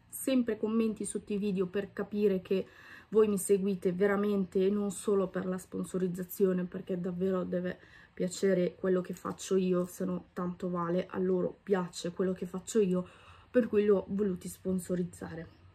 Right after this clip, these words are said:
Per cui queste sono le regole, tra virgolette, <laughs> diciamo,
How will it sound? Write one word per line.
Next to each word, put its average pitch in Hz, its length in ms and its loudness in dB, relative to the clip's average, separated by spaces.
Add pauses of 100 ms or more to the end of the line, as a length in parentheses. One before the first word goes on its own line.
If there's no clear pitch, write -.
(800)
Per 240 180 4
cui 220 220 -2
queste 240 340 2
sono 220 460 0 (340)
le 233 240 12
regole, 202 600 6 (360)
tra 202 140 0
virgolette, 202 880 4 (220)
<laughs> 214 180 4
diciamo, 196 520 0